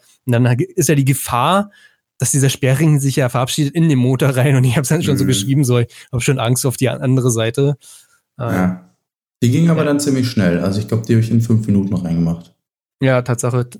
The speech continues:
Speaker 1: ja.
Speaker 2: <laughs>
Speaker 1: Also.
Speaker 2: Ja,
Speaker 1: Aber
Speaker 2: naja.
Speaker 1: jetzt, wa-, was, was, was, was hat sie jetzt noch? Getriebe will nicht, oder wie?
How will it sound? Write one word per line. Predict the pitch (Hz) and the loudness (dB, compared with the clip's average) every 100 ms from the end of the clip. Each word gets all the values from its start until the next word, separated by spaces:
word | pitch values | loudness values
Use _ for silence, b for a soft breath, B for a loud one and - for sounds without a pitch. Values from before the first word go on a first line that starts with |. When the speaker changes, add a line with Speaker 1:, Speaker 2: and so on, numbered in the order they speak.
| - | -8
Speaker 1:
ja. | 117 110 - - _ | -4 -4 -4 -14 _
Speaker 2:
<laughs> | _ _ _ - | _ _ _ -10
Speaker 1:
Also. | 110 117 120 - _ b b b _ | -10 -8 -14 -16 _ b b b _
Speaker 2:
Ja, | 80 85 | -14 -6
Speaker 1:
Aber | 135 135 | 0 2
Speaker 2:
naja. | 113 | 2
Speaker 1:
jetzt, | 113 - 147 | 0 -2 -4
wa-, | 147 | -6
was, | 143 160 143 | -2 -2 -2
was, | 139 - - | -10 -10 -4
was, | 156 - | -4 -2
was | 160 185 | -2 -2
hat | 202 | 0
sie | 214 | 0
jetzt | 208 | 2
noch? | 208 202 | 0 0
Getriebe | 185 - 147 131 | -2 -2 0 2
will | 117 117 | 2 0
nicht, | 117 | 0
oder | 123 120 117 | -2 -2 -2
wie? | 120 | -4